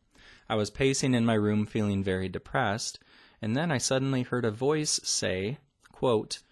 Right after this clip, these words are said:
"Why do you fret so? Remember the lilies of the field?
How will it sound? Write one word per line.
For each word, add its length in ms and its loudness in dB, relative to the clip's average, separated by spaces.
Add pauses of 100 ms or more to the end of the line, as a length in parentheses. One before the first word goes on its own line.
(320)
"Why 260 0
do 120 -2
you 180 2
fret 440 -4
so? 400 -6 (560)
Remember 360 2
the 160 4
lilies 400 2
of 140 0
the 100 -2
field? 460 -2